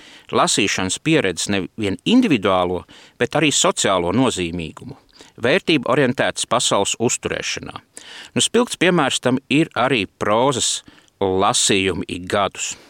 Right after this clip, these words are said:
Aktualizējot un uzturot spēkā lasīšanas sociālo nozīmi, Latvijas reģionos ir diezgan daudz dažādu literātu klubu un apvienību.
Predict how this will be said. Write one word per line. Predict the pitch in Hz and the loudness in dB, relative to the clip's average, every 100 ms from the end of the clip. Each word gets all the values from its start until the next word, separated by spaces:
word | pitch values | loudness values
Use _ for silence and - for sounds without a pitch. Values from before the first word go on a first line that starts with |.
| _ _ - - - - - | _ _ -20 -18 -18 -20 -2
Aktualizējot | 202 240 190 143 101 107 95 98 - | 0 0 2 2 2 0 2 0 2
un | 147 | 2
uzturot | 226 - 113 - | 2 2 0 0
spēkā | - 190 196 - 101 | -2 -2 0 0 0
lasīšanas | 170 - 104 - 92 - | 0 0 -2 -2 -2 0
sociālo | 190 - 123 95 92 | -2 0 0 0 0
nozīmi, | 127 240 170 101 85 87 85 - - - - | 2 2 2 0 -2 -4 -8 -16 -20 -20 -4
Latvijas | 180 247 190 - | -2 2 2 2
reģionos | 196 226 208 165 143 117 110 | 2 2 4 4 4 2 0
ir | 101 | 2
diezgan | 175 175 113 90 | 0 2 -2 0
daudz | 123 190 - - | 2 2 -2 -2
dažādu | 165 156 104 82 | -2 2 0 0
literātu | 120 - 120 98 - - | -2 0 0 0 -2 -4
klubu | 120 175 165 - | 2 2 0 -2
un | 107 | -2
apvienību. | 131 - 87 85 82 73 - | -2 -4 -6 -6 -8 -12 -16